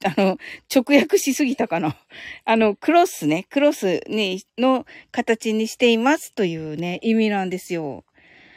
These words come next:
はい。そうですね。はい。プレイヤースタイルとヤナドンさん言ってくださってますね。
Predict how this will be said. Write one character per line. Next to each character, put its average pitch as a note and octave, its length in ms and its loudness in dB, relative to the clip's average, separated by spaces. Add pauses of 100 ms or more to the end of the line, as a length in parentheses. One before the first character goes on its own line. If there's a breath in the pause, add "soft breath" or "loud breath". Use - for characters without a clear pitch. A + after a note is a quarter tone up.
(160 soft breath)
は A#3+ 260 0
い。 F3+ 240 -4 (920)
そ B3 140 4
う G#3+ 40 6
で G3+ 80 2
す G3+ 140 -4
ね。 B3 220 4
は C4 160 4
い。 A3+ 60 4
プ C4 120 -2
レ D4+ 180 6
イ D4 60 4
ヤ C#4+ 160 4
ー D4 60 -2
ス - 100 -14
タ D4+ 160 0
イ D#4 80 0
ル E4 180 0
と C4+ 160 -2
ヤ A3+ 140 4
ナ A3 120 -2
ド G3+ 120 0
ン G3+ 40 -6
さ G#3 100 -4
ん - 20 -2
言 F#3+ 60 -4
っ - 20 -12
て F#3+ 100 -4
く F#3 100 -6
だ F#3 120 -4
さ G3+ 100 -8
っ F3+ 40 -6
て E3 100 -12
ま E3+ 100 -12
す E3+ 160 -10
ね。 G#3+ 340 -6